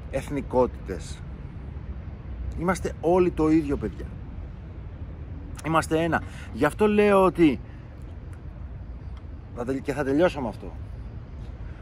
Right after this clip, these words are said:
ότι είμαστε όλοι υπεύθυνοι για αυτό που συμβαίνει αυτήν εδώ τη στιγμή στον πλανήτη. Και αυτό που συμβαίνει αυτήν εδώ τη στιγμή στον πλανήτη,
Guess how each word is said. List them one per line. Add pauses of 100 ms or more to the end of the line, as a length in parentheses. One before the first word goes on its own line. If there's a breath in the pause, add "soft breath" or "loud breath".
(140 loud breath)
ότι
είμαστε
όλοι
υπεύθυνοι
για
αυτό
που
συμβαίνει
αυτήν
εδώ
τη
στιγμή
στον
πλανήτη.
Και
αυτό
που
συμβαίνει
αυτήν
εδώ
τη
στιγμή
στον
πλανήτη,